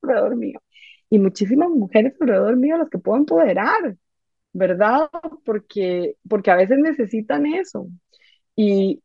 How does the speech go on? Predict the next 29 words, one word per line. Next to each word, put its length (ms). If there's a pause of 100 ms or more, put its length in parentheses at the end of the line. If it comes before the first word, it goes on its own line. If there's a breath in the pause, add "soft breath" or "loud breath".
y 320
que 160
tengo 280
la 120
relación 640
como 300
para 220
empujarlas 720
en 140
eso. 220
Entonces, 420 (480)
creo 180
que 80
ha 80
sido 580 (220)
algo, 480
pues, 220
muy 180
bonito 500 (120)
y 140
claro, 500 (160)
tengo 240
que 100
admitir, 540
también 320
le 80
he 20
sacado 340
provecho 640